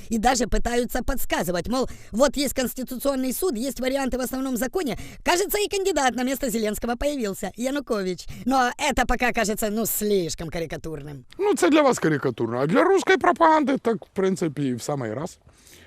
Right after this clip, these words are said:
Speaker 2: Ну, им же надо, им уже срочно надо, особенно после поджопникова Цзиньпина, ну, де-то, що-то з ким-то, ну, хоча б як-то підписати. От вони і карикатурничають так можуть.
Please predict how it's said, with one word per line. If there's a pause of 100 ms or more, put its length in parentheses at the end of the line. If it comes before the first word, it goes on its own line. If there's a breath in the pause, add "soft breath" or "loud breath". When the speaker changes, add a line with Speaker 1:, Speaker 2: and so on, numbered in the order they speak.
(240 loud breath)
Speaker 2:
Ну,
им
же
надо,
им
уже
срочно
надо,
особенно
после
поджопникова
Цзиньпина, (340 loud breath)
ну,
де-то,
що-то
з
ким-то,
ну,
хоча
б
як-то
підписати.
От
вони
і
карикатурничають
так
можуть.